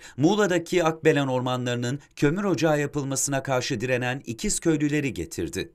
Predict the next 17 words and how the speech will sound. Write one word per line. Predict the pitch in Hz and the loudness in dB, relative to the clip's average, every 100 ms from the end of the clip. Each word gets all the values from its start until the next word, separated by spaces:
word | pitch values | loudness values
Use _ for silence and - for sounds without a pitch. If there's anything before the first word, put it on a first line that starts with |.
| _ | _
Yönetmelik | - 135 143 - 143 170 170 | 0 2 2 0 2 2 2
değişikliği, | 135 110 113 - 95 90 | 2 0 -2 -2 -4 -2
termik | - 143 170 214 | 2 2 2 -2
santrale | - 170 165 165 160 | 0 0 0 2 2
kömür | 160 147 185 | 2 -2 0
almak | 160 107 90 - | 0 0 -2 -4
için | 165 185 | -6 -4
yok | 156 170 170 | 0 0 0
edilmek | 135 131 123 123 | -4 -4 -4 -4
istenen | 120 131 120 120 - - - | -2 0 0 -2 -6 -8 2
Akbelen | 185 196 190 175 | 2 2 0 2
ormanında | 160 151 147 147 139 143 139 | 0 0 0 -2 0 0 0
bilirkişi | 104 131 170 175 165 - | 0 0 0 0 -4 -4
keşfinin | 156 143 143 143 | -4 -4 -6 -4
yapılacağı | 143 131 147 110 143 127 | -4 -4 -4 0 0 0
gün | 113 117 | -2 -4
gerçekleştirildi. | 82 80 - 95 - 92 - 98 92 90 95 | -4 -4 -4 -6 -4 -6 -4 -6 -6 -6 -8